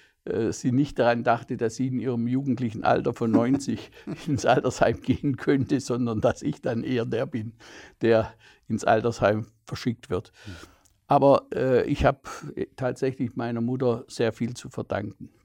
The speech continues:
Speaker 2: Hm. Äh, du hast gesagt, deine Mutter hat dich sehr geprägt von Beginn an im Glauben. Gab's da drüber hinaus so einen ganz bestimmten Punkt, wo du auch gesagt hast, "Jetzt fange ich wirklich an mit Jesus, ich lebe diesen,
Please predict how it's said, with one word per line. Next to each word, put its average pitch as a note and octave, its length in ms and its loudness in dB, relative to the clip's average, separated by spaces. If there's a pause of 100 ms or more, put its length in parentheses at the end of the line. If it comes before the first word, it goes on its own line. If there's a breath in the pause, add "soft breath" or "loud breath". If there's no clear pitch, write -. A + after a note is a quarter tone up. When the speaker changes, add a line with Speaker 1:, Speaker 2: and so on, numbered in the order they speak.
(120)
Speaker 2:
Hm. F2+ 360 -8 (420 loud breath)
Äh, A2 240 -4 (160)
du F#2+ 160 -8
hast - 240 -10
gesagt, G#2 480 2
deine A2+ 200 2
Mutter B2 320 0
hat A2 200 -2
dich A2 260 -6 (260 soft breath)
sehr A#2+ 360 -4
geprägt C3 560 -4
von A2+ 220 -6
Beginn C3+ 380 -4
an C#3 180 -2
im A#2+ 180 -4
Glauben. B2+ 500 0
Gab's C#3 240 2
da E3 240 2 (320 loud breath)
drüber D#3+ 260 2
hinaus C#3+ 420 4
so D#3 80 2
einen D3 180 2
ganz E3 240 0
bestimmten D3+ 480 -4
Punkt, G3 280 -2
wo D3 100 0
du C3+ 120 0
auch B2 140 -4
gesagt C3 360 -6
hast, B2+ 140 -8
"Jetzt - 260 -10
fange C#3+ 300 -2
ich D3 160 -8
wirklich D3 360 -8
an C#3+ 180 -4
mit C#3+ 160 -8
Jesus, C#3+ 420 -8
ich G#2+ 160 -12
lebe C3+ 220 -8
diesen, B2+ 460 -10